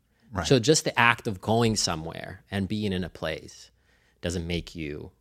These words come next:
Speaker 2: that. Like, you have to
Speaker 1: Sure.
Speaker 2: live it and be it.
Speaker 1: Yeah, there's a,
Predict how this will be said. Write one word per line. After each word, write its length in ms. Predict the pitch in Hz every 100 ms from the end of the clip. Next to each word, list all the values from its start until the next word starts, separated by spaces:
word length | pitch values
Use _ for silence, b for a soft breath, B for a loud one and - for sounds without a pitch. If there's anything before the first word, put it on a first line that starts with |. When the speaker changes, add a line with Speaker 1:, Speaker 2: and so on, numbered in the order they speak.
| _
Speaker 2:
that. 300 | 73 - - -
Like, 140 | 80 87
you 60 |
have 140 | 82 -
to 20 | -
Speaker 1:
Sure. 180 | 82 - _ -
Speaker 2:
live 220 | 90 82
it 120 | 78
and 140 | 78
be 200 | 85 85
it. 220 | 78 - - _ _ _
Speaker 1:
Yeah, 240 | 101 98 78
there's 280 | 85 90 87
a, 180 | 82